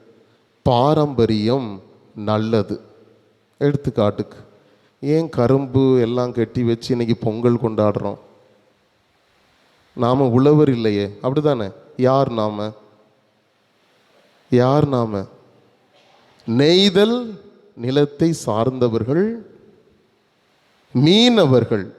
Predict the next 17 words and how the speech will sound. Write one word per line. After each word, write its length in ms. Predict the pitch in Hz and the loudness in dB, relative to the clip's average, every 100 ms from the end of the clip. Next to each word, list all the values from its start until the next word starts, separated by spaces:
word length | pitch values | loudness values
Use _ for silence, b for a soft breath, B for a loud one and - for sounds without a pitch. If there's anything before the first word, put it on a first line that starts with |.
| - _ _ _ _ | -20 _ _ _ _
அப்ப 200 | 143 147 | -8 -6
ஏன் 300 | 143 156 165 | -2 -2 0
கொண்டாடுறிய 880 | 143 143 135 127 127 123 123 123 120 | 0 2 2 2 0 0 0 -2 -6
பொங்கல்? 760 | 120 117 110 110 110 110 113 _ _ _ _ _ _ _ _ _ _ _ | -8 -6 -6 -4 -6 -8 -12 _ _ _ _ _ _ _ _ _ _ _
ஒரு 120 | 113 - | -2 0
குதர்க்கமா 580 | 123 135 135 135 127 131 | 2 2 0 -6 -4 -4
தான் 140 | 135 | -2
தொடங்குது, 680 | 127 110 123 120 107 151 185 - - _ _ _ | -2 -2 -2 -4 -4 -4 -8 -14 -20 _ _ _
குதர்க்கமா 540 | - 117 123 - 123 123 | -2 0 0 -2 -2 0
தான் 160 | 127 | 0
முடியும். 420 | 110 113 127 101 95 | -2 -2 0 -2 -4
சரியா? 420 | 104 110 120 101 - - _ _ _ _ _ - | -4 -2 -2 -4 -12 -20 _ _ _ _ _ 0
ஏன் 340 | 127 156 160 | 4 4 2
பொங்கல் 400 | 135 123 120 120 | 0 0 2 0
நமக்கு? 720 | 113 110 107 - 113 107 110 - _ _ _ _ _ _ _ _ _ _ _ - | 0 -4 -6 -6 -4 -4 -8 -16 _ _ _ _ _ _ _ _ _ _ _ -6
கொஞ்சம் 200 | 131 135 | 2 4
யோசிங்க. 540 | 127 113 110 98 107 | 4 4 -2 -6 -8